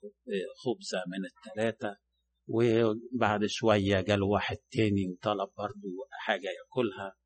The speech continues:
اداله الخبزة التانية، والتا-، وواحد تالت برضو لما جه ي-، يطلب منه، هو الأول فكر:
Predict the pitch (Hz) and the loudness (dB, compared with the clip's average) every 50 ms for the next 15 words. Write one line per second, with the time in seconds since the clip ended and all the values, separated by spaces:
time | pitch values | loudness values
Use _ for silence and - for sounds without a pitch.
0 | _ _ _ _ - - - - - - 110 107 95 92 90 87 - - - 123 | _ _ _ _ -12 -12 -12 -8 -2 0 0 2 2 0 -4 -8 -10 -8 -4 -4
1 | 113 101 101 98 87 - _ - 113 107 104 101 101 98 95 95 - _ _ _ | -4 -4 -4 -8 -8 -10 _ -2 0 0 2 2 2 0 -2 -4 -6 _ _ _
2 | _ _ _ _ _ _ _ _ - 101 104 104 - - - - - 127 117 110 | _ _ _ _ _ _ _ _ -2 0 0 0 0 -4 -12 -4 0 2 4 4
3 | 107 110 110 110 107 107 104 101 95 113 113 - - - 101 - _ - 110 101 | 4 2 2 0 0 0 0 2 2 2 0 0 0 -2 -2 -2 _ 0 0 0
4 | 98 101 92 - 95 104 104 101 101 101 104 90 92 92 92 98 92 92 87 95 | 0 0 -2 -2 0 0 0 0 0 -4 -6 -4 -4 -4 -4 -4 -4 -6 -4 -4
5 | 98 95 95 90 - - _ _ _ 107 98 98 92 90 92 90 92 90 92 101 | -2 -2 -2 -4 -6 -10 _ _ _ -12 -8 -6 -4 -4 -4 -4 -4 -4 -2 -2
6 | 104 104 - 107 98 95 87 92 92 98 98 101 98 95 92 87 85 _ _ _ | -4 -4 -4 -4 -4 -4 -4 -2 -2 0 0 0 0 0 -2 -4 -8 _ _ _
7 | _ _ _ _ _ _ _ _ - 107 107 101 101 107 107 107 101 104 123 127 | _ _ _ _ _ _ _ _ -14 -14 -10 -4 0 2 2 2 0 2 2 4
8 | 127 117 117 113 90 92 113 - 117 110 - - - - 98 | 4 4 4 2 2 0 0 2 2 2 2 0 -2 -2 -2